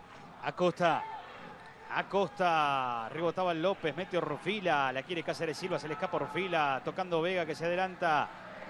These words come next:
la abrió Acosta, aparece Giambuzzi, pelota ahora para Vega, de cabeza despejando finalmente Néstor Fernández, el lateral para Almagro que se adelanta,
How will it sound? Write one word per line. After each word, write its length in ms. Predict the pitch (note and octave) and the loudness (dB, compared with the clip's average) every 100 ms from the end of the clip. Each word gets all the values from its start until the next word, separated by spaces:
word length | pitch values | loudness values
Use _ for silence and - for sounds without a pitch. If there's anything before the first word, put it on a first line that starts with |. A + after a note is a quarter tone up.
| - - - - - | -12 -12 -14 -12 -8
la 60 | A2 | -2
abrió 200 | C#3 E3 | 0 2
Acosta, 580 | - E3+ - D3+ C3 - - - - - - - - - - - - | 4 4 6 6 6 2 -8 -6 -4 -4 -4 -10 -16 -18 -16 -14 -10
aparece 640 | A#2+ - C#3+ E3+ D#3 D#3 C#3+ | -8 0 0 0 -2 -2 -2
Giambuzzi, 800 | C#3 F#3+ F3 F#3 D3 D3+ C#3+ A2 - - - - - - - - - - - | 0 0 2 0 2 0 0 -4 -10 -14 -12 -12 -10 -10 -10 -10 -4 -2 0
pelota 300 | B2 F3+ E3 | 2 2 4
ahora 320 | E3+ F3+ E3 | 6 6 4
para 340 | F3 E3+ E3+ D#3 - - - - B5 B4+ | 4 4 2 0 -6 -10 -4 0 4 6
Vega, 400 | C#4 F3+ F#3+ - - - - - - A#2+ | 6 6 4 2 -6 -14 -12 -12 -12 -10
de 60 | |
cabeza 340 | B2 D#3+ D3+ C#3+ | -6 -6 -4 -4
despejando 480 | C#3+ D#3+ F3+ D3+ | -4 -4 0 0
finalmente 540 | C3+ D3+ F#3 D#3 D#3+ D3+ | 2 0 0 0 2 2
Néstor 280 | G3 F3 D#3 | 0 -2 -2
Fernández, 380 | F3 F#3 D#3 | 0 0 0
el 100 | D#3 | 0
lateral 380 | D#3+ E3+ E3 F#3+ | 0 0 2 2
para 160 | F3+ F#3+ | 2 2
Almagro 260 | F#3+ F3+ | 4 2
que 80 | E3+ | 2
se 120 | E3+ | 2
adelanta, 520 | F#3+ G3 F#3+ F3+ C#3 | 2 2 2 4 4